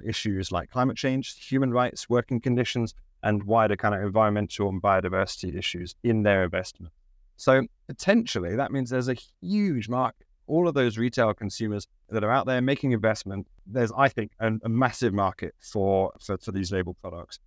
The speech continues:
and actually potentially quite niche label, because the, uh, the, the, the, the non-financial objective doesn't have to be something that we might think of like climate change.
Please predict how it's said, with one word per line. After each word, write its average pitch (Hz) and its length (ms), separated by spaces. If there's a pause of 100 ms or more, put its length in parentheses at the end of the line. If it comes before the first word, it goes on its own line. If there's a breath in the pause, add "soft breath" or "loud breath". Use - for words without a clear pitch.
(160)
and 143 120
actually 180 260
potentially 180 420
quite 170 280
niche 160 280
label, 104 240 (400)
because - 320 (300)
the, 123 260
uh, 120 160 (100)
the, 123 100
the, 120 240 (100)
the, 120 300
the 117 100
non-financial 131 720
objective 113 440
doesn't 147 240
have 147 260
to 139 80
be 143 300
something 135 280
that 120 80
we 135 100
might 120 160
think 131 140
of 117 80
like 113 160
climate 156 260
change. 107 260